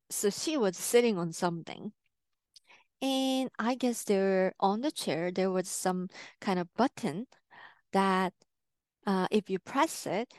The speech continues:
it makes sound. And the child, by accident, she pressed it and then she heard the sound,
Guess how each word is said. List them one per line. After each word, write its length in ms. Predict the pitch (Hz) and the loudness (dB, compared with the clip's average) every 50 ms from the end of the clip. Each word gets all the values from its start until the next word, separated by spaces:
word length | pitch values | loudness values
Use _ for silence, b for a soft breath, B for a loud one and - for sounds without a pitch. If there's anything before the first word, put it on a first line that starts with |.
| B B - | B B -6
it 140 | - 196 - _ _ _ _ _ - | -6 -6 -6 _ _ _ _ _ -6
makes 300 | 185 185 185 185 - - | -4 -2 -2 -2 -4 -4
sound. 600 | - - - - 151 123 90 82 - - - - - - - _ _ _ _ _ _ _ _ B B B B B B B B B _ | -4 -4 -2 -2 -2 -2 -2 -6 -10 -14 -18 -20 -20 -20 -20 _ _ _ _ _ _ _ _ B B B B B B B B B _
And 240 | - 214 202 196 190 | -2 -2 0 0 -2
the 80 | 190 185 | -4 -6
child, 640 | - - - 339 330 285 196 175 190 214 226 - B B B B B _ | -8 -6 -4 -2 0 0 0 -2 -4 -6 -8 -12 B B B B B _
by 160 | - 190 185 175 | -2 0 0 2
accident, 800 | - - 277 - - - - - 180 - - 180 202 233 247 b b b b b b | 0 0 -2 -2 -4 -8 -10 -8 -8 -6 -6 -6 -6 -8 -10 b b b b b b
she 920 | - - - - - - - 277 254 247 240 240 240 240 240 240 240 247 - _ _ _ _ _ _ _ _ _ _ _ - | -14 -12 -10 -8 -8 -8 -6 -4 -4 -4 -4 -4 -4 -4 -4 -6 -6 -8 -12 _ _ _ _ _ _ _ _ _ _ _ 0
pressed 340 | 359 392 - - - - | 0 0 0 -2 -2 -2
it 180 | 170 165 180 190 | 0 0 0 -2
and 220 | - 220 185 170 170 | -4 -4 -4 -2 -2
then 160 | 175 170 175 | -4 -4 -4
she 200 | - - - 185 | -6 -6 -6 -4
heard 200 | 175 185 160 - | -4 -4 -6 -8
the 80 | - 165 | -10 -12
sound, 480 | - - - 349 320 226 165 156 170 | -6 -2 0 0 2 0 -2 -4 -8